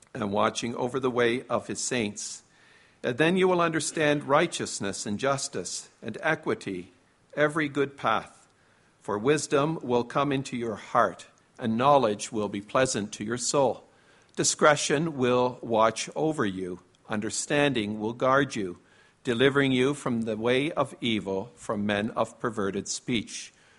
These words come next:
who forsake the paths of uprightness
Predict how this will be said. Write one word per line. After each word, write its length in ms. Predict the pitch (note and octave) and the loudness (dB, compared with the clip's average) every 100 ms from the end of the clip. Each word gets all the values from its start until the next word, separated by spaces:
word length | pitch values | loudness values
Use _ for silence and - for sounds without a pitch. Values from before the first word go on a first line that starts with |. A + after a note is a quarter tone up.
| _ | _
who 100 | - | -6
forsake 680 | A#2+ - G#2+ - F3 F3 - | -4 -4 -2 0 0 0 -6
the 100 | B2 | -8
paths 440 | - G2 F#2 F#2 | -2 0 0 -4
of 240 | - G2 - | -8 -8 -8
uprightness 800 | A2+ - G2 G2 - F2+ - - | -10 -4 -4 -4 -6 -12 -10 -12